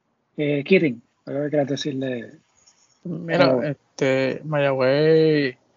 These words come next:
Speaker 2: <clears throat> dada, o sea, desde la, la integración de, pues, de, de Cristian, que cambió totalmente la rotación,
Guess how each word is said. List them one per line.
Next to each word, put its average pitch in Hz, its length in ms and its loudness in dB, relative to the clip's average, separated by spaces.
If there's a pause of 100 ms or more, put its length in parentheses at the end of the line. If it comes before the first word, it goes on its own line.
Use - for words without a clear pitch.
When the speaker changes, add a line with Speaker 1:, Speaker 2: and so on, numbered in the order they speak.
(600)
Speaker 2:
<clears throat> - 880 -2
dada, 160 280 0
o - 160 -4
sea, - 180 -8
desde 151 320 -8
la, 147 240 -2
la 143 320 -8
integración 147 540 -8
de, 160 420 -2
pues, 220 160 -10
de, 165 240 -12
de 147 100 -10
Cristian, 156 600 -4 (580)
que 151 80 -4
cambió 135 300 -4
totalmente 147 460 -2
la 143 80 0
rotación, 156 880 -4